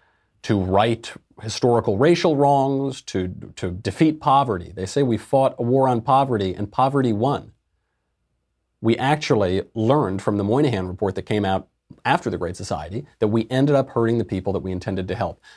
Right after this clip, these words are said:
Uh, crime rates increased, out-of-wedlock birth rates increased, abortion rates increased, because there were perverse government incentives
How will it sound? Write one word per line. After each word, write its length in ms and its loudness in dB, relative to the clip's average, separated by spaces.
Uh, 60 -12
crime 320 2
rates 220 0
increased, 580 0
out-of-wedlock 540 -2
birth 260 -2
rates 280 0
increased, 680 -4
abortion 440 -2
rates 240 -2
increased, 640 -10
because 360 0
there 120 0
were 300 -2
perverse 460 0
government 340 0
incentives 720 -4